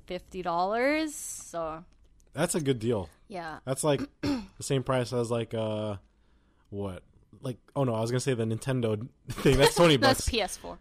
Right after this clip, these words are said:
Speaker 1: I mean,
Speaker 2: The Play-,
Speaker 1: P S five,
Speaker 2: the
Speaker 1: PlayStation.
Speaker 2: PlayStation.
Speaker 1: Yeah. Um, what else? Oh, so quickly, so like I mentioned before, Stray Kids is currently in Japan because they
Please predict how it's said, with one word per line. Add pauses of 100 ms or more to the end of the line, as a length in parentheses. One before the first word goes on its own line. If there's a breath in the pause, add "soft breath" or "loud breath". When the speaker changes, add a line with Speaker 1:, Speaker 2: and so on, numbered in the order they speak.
Speaker 1:
I
mean, (280)
Speaker 2:
The
Play-,
Speaker 1:
P (120)
S
five,
Speaker 2:
the
Speaker 1:
PlayStation.
Speaker 2:
PlayStation.
Speaker 1:
Yeah. (840 soft breath)
Um,
what
else? (140)
Oh,
so
quickly, (280 soft breath)
so (140)
like
I
mentioned
before,
Stray
Kids
is
currently
in
Japan
because (160)
they